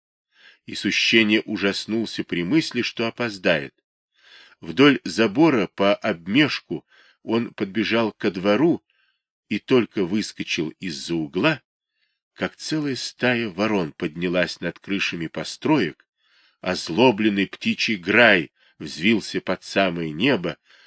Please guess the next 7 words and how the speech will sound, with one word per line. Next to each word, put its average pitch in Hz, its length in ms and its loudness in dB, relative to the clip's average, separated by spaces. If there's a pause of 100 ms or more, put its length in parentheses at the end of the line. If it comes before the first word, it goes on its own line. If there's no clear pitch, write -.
(300)
вороны 113 560 4
махали 110 480 4
крылами, 95 840 0 (360)
костянок 110 560 0
клацали 101 600 -2
чёрными 98 540 0
клювами, 90 800 0